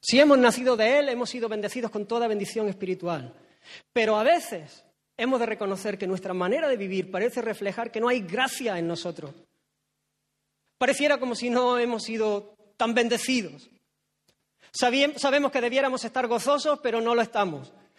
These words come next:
Hablamos de la paz, pero como algo que conocemos, pero que no experimentamos. Hablamos de la esperanza, pero a veces nuestra manera de vivir y de conducirnos en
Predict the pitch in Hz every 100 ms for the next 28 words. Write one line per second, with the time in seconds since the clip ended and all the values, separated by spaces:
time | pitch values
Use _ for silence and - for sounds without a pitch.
0 | - - - 247 285 320 294 254 233 -
1 | 302 339 349 - - _ _ _ _ _
2 | _ _ _ _ _ _ _ _ _ _
3 | _ _ _ _ _ - _ _ _ _
4 | _ _ - 214 214 247 254 294 294 277
5 | 254 247 240 254 254 226 226 208 202 202
6 | 208 202 185 170 170 156 123 - - _
7 | _ _ _ _ _ _ _ _ _ _
8 | _ _ _ _ _ _ _ _ _ _
9 | _ _ _ _ - 165 226 247 214 214
10 | 170 220 214 294 302 330 302 247 - _
11 | _ _ _ _ _ _ _ _ _ _
12 | _ _ 156 165 196 208 190 175 180 170
13 | 175 196 185 175 170 196 185 175 170 170
14 | 220 220 190 170 165 165 -